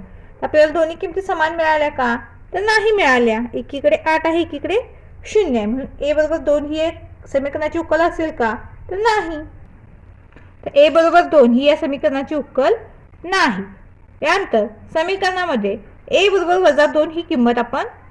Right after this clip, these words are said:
ठेवूयात. म्हणून काय होईल? दोन गुणिले वजा दोन अधिक चार बरोबर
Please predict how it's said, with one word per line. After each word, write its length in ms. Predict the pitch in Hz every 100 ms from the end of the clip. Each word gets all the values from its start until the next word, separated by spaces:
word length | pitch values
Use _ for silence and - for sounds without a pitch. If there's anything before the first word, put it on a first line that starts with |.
| -
ठेवूयात. 360 | 415 330 208 180
म्हणून 180 | 240 269
काय 300 | 302 302 311
होईल? 200 | 277 285 - - -
दोन 340 | 233 285 359 359
गुणिले 520 | 311 247 226 240 339 - -
वजा 340 | 233 226 262 330 466 - - -
दोन 340 | 240 320 240 226 - - - - -
अधिक 440 | 226 233 415 - -
चार 280 | 269 196 208 - - - 233
बरोबर 440 | 226 226 214 277